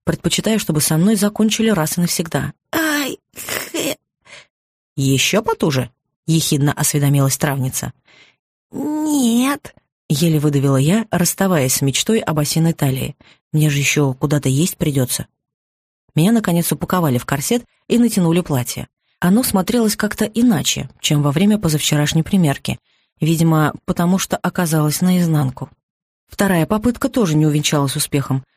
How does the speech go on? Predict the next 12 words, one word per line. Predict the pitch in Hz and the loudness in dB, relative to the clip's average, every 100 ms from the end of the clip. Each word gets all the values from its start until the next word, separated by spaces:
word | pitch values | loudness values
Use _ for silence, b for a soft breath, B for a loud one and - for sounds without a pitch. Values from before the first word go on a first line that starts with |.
| _ - | _ -4
Я | 151 196 - | 0 0 0
изумлённо | 175 165 160 185 202 196 | 0 2 4 4 4 2
уставилась | - 160 - 175 175 175 | -2 -4 0 2 2 0
на | 165 151 | 0 0
огромный | 143 160 175 175 | 2 2 2 2
бант | 147 131 131 | 0 0 -2
посреди | 135 139 135 135 | -4 -4 -2 0
живота, | 131 135 131 127 131 - _ _ | 0 0 0 0 -2 -6 _ _
а | 139 | -6
Келла — | - 208 220 160 127 _ _ | -2 0 2 0 -2 _ _
на | 151 | 0
мои | 151 151 | 2 2